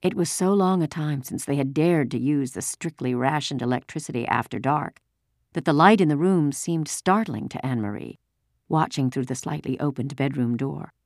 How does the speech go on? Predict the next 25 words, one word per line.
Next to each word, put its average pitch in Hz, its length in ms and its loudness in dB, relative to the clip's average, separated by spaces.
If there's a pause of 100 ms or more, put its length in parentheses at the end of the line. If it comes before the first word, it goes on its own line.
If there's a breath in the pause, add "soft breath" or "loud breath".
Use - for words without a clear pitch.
(600)
She - 140 -2
saw 226 220 10
her 247 100 10
mother 185 240 8
look 160 200 2
automatically 170 680 2
to - 100 -8
the 131 80 -2
blackout 156 460 0
curtains, - 420 -10 (260 soft breath)
making 151 360 4
certain 135 340 0
that - 120 -4
they 127 120 0
were 113 100 -4
tightly 127 380 -6
drawn. 139 460 -4 (1040)
Papa 180 320 6
opened 156 280 2
the 127 80 0
front - 260 0
door 135 240 0
to - 80 -10
the 117 80 -8
soldiers. - 580 -4